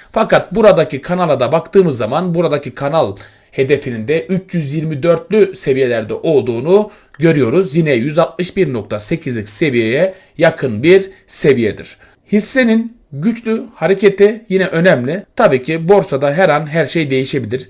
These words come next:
Biz şu an olabilecek senaryoları konuşuyoruz. Şu an hisse güçlü gözüküyor ama, e, yarın bir haber gelir. Hisse, e, ciddi şekilde satış yiyebilir. Ama şu an baktığımız zaman hissenin yukarı yönlü gideceğini söylemek yine burada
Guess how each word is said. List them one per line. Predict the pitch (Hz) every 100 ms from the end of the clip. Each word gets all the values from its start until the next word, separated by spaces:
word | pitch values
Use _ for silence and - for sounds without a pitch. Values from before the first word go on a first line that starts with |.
| - _ -
Biz | 254
şu | 240 226
an | 220 226 208
olabilecek | 214 208 208 196 240 - - _
senaryoları | - 190 202 202 196 202 190
konuşuyoruz. | 165 135 - 117 160
Şu | - 277
an | 156 175 165
hisse | 240 - 226
güçlü | 170 185 208
gözüküyor | 151 117 110 190
ama, | 190 147 156 - - -
e, | -
yarın | 127 131 180 160 147 151
bir |
haber | 151 147 151
gelir. | 123 120 160 165 _ _ _
Hisse, | 175 - 165 165 -
e, | 131 139 135
ciddi | 180 - 131
şekilde | 123 135 131 147
satış | - 120 160 -
yiyebilir. | 131 92 95 -
Ama | 156 107
şu | - 185
an | 107 101
baktığımız | 151 - 175 127
zaman | 107 107 156 180 - _
hissenin | 202 190 - 131 147
yukarı | 135 156 185 190
yönlü | 190 135 120 95
gideceğini | 95 143 156 127 110 101
söylemek | 101 120 104 170 -
yine | 139 104 92
burada | 156 113 90 127 170